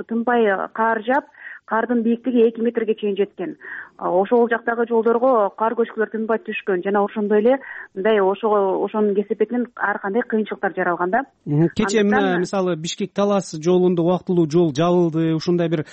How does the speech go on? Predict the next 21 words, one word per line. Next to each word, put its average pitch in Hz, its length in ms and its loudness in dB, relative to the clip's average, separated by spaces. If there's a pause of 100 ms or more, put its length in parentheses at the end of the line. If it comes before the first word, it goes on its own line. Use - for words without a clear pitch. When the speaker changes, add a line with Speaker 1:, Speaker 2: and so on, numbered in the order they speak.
(160)
Speaker 2:
э, 220 360 -2
каттамдар 175 440 0
токтотуу 190 560 2
иштери 160 560 2
бүгүн 165 380 0
деле 170 300 2
улантылабы? 165 680 2
Кайсыл 160 280 -2
жерлерде 160 360 0
болот? 120 260 0 (480)
Speaker 1:
Бул 240 400 4
кече, 262 300 -2
мисалы, 254 320 -2
Бишкек 247 320 -8
Талас 247 260 0
унаа 247 300 -2
жолу 254 300 2
ошол 233 260 0 (260)
<clears throat> 247 320 2
Өтмөк 254 300 -2
ашуусунда 247 760 0